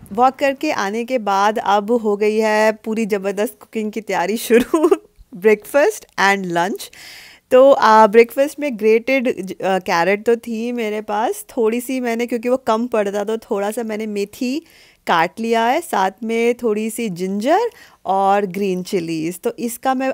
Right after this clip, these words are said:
आटा बना लूँगी। आ, इसमें मैंने थोड़ा गरम मसाला डाला है टेस्ट के लिए और नमक, that's it। आ, इसमें आटा डाल के इसका डो बना लिया है और इसकी आज हम बना लेंगे रोटियां। And गाइस, ये ना मुझे विंटर्स के बारे में सबसे ज़्यादा अच्छी चीज़ लगती है कि इतनी सारी, अ,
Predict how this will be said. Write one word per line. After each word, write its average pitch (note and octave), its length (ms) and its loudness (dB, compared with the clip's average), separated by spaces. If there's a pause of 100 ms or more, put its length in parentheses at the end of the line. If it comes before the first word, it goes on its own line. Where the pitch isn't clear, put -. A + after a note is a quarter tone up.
आटा F3+ 260 0
बना G#3+ 320 -4
लूँगी। F#3+ 400 -8 (380)
आ, F#3 340 2
इसमें A#3+ 220 -6
मैंने B3 180 -4
थोड़ा C4 240 -2
गरम F#3 320 -2
मसाला A3+ 400 -4
डाला G#3+ 240 -4
है A3+ 60 -4
टेस्ट G#3 340 -6
के A3 120 -6
लिए A3+ 140 -4
और G3 180 -6
नमक, F#3+ 400 -8
that's F#3 360 -10
it। A#3+ 140 -2 (540)
आ, F3+ 220 -4
इसमें A#3+ 300 -6
आटा F#3+ 360 -6
डाल F3+ 320 -4
के C#4 180 -8 (200)
इसका G#3+ 260 -4
डो F#3+ 340 0
बना F#3+ 320 -4
लिया F3 260 -4
है C4+ 340 -10 (160)
और F#3+ 360 0
इसकी B3 380 -8
आज F#3+ 260 -2
हम G3+ 160 -6
बना F#3 240 -6
लेंगे F3+ 260 -4
रोटियां। F3 560 -6 (520)
And C4 120 -2
गाइस, D4 200 4 (100)
ये B3+ 240 4
ना C#4 180 0
मुझे C4 240 -2
विंटर्स A3+ 440 0
के B3 120 -6
बारे G3+ 220 -2
में A3 120 -10
सबसे A#3 640 0
ज़्यादा F#3+ 280 0
अच्छी F#3+ 200 -6
चीज़ G3+ 340 -4
लगती F#3 280 -4
है G#3 80 -4
कि A#3 100 -6
इतनी A3 480 -6
सारी, A#3 360 -2
अ, - 80 -8